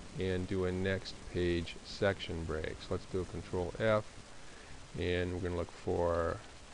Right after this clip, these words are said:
section two, which is right here.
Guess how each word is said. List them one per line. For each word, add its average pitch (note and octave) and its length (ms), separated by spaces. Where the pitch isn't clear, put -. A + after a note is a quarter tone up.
section - 480
two, G#2 520
which - 280
is F#2 80
right D#2 220
here. G#2 380